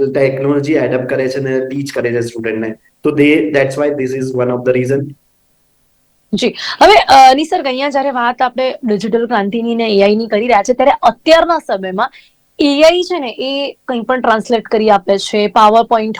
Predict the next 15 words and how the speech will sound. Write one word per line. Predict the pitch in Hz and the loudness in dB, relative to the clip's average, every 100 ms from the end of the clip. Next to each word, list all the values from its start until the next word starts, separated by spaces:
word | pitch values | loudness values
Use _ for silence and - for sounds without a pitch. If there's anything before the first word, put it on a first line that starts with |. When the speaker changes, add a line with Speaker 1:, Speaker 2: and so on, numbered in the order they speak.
| - | 0
Speaker 2:
હોય, | 196 196 202 247 | 2 2 0 -4
Excel | - - 277 262 | -8 2 4 4
હોય, | 226 208 226 233 | 0 -2 0 0
ગમે | 180 262 240 240 254 | -2 -2 0 0 0
તે | 262 | 0
ફોર્મ્યુલાઝ | 269 247 202 220 233 226 220 | 2 4 4 4 4 4 2
ના | 220 | -2
આવડતા | 214 208 202 220 | 0 0 0 0
હોય, | 220 | 0
બધું | 202 - _ 285 330 | -4 -8 _ -4 0
જ | |
અત્યારે | 277 262 262 269 | 0 0 -2 -2
એ | 233 226 | -2 -2
આઈ | 240 | -2
કરીને | 226 220 233 233 | -2 -4 -2 -4